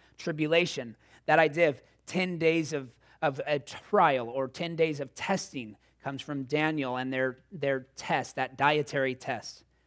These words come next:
that lasted ten days. Daniel encouraged the steward that had been assigned to him to test him and his friends for ten days to see if their diet would have any negative impact upon their appearance.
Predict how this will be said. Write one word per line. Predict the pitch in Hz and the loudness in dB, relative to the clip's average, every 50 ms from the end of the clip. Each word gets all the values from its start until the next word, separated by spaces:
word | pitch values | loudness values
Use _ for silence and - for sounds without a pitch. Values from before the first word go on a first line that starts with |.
| _ _ | _ _
that | - 127 127 120 | -6 -6 -4 -2
lasted | 135 135 135 139 135 - - 135 117 - | 2 4 4 4 4 0 -8 -12 -12 -14
ten | - - - 139 135 135 | -14 -10 -8 -6 -6 -4
days. | 123 127 127 117 104 104 - - - _ _ _ _ _ _ _ _ _ _ _ _ _ _ _ - | -4 -4 -6 -6 -8 -12 -16 -20 -20 _ _ _ _ _ _ _ _ _ _ _ _ _ _ _ -2
Daniel | 131 135 139 143 143 139 135 | 0 0 0 0 0 -2 -2
encouraged | 135 127 - - - 160 156 151 143 120 120 131 | -4 -6 -6 -2 2 2 4 4 2 0 -6 -8
the | 135 123 | -8 -8
steward | - - - - - 175 180 160 143 135 139 143 143 - _ _ _ _ | -8 -10 -14 -6 0 2 2 4 4 2 2 -2 -4 -10 _ _ _ _
that | - 139 139 139 - - _ _ _ _ _ _ _ _ _ _ _ _ _ _ _ | 0 2 2 2 -2 -8 _ _ _ _ _ _ _ _ _ _ _ _ _ _ _
had | - - 160 147 139 | 2 4 4 6 4
been | 151 143 | 2 0
assigned | 139 - - - 175 180 185 180 156 | 0 -2 0 2 4 4 4 2 0
to | - 160 143 | 0 0 0
him | 143 147 139 | 0 -2 -2
to | 135 156 143 | -4 -6 -8
test | - - - - 196 190 190 - - - | -8 -4 2 4 4 4 4 0 -4 -4
him | 165 139 135 131 135 | -4 -4 -4 -4 -2
and | 135 151 156 151 | -2 -2 0 0
his | 151 160 151 - | -2 -4 -4 -4
friends | - - 170 160 156 143 | 0 2 2 2 2 0
for | - - 147 | -4 -6 -6
ten | 143 - 190 202 208 | -4 -4 -2 0 2
days | 180 170 156 151 - | 4 4 4 4 2
to | 175 143 | -4 -8
see | - - 180 170 | -4 0 0 0
if | 160 - | 0 2
their | 170 151 151 | 2 0 2
diet | 139 156 160 170 180 180 - | 6 6 8 8 8 6 4
would | 160 156 139 | 2 0 2
have | 123 151 147 139 143 | 4 4 4 4 2
any | 160 180 190 180 170 | -2 -4 -2 -2 -2
negative | 156 156 165 180 190 202 202 202 185 165 - | 0 2 2 4 6 6 6 6 4 2 -2
impact | 170 165 165 151 - 147 139 135 - - | -2 -2 -2 0 2 4 4 4 2 -2
upon | 135 - - 156 143 143 | -6 -2 -2 -2 0 2
their | 143 139 135 | 2 2 0
appearance. | 127 120 - - 147 135 123 110 104 - - - - | 0 -2 -2 -2 -2 -2 -2 -4 -10 -16 -20 -20 -20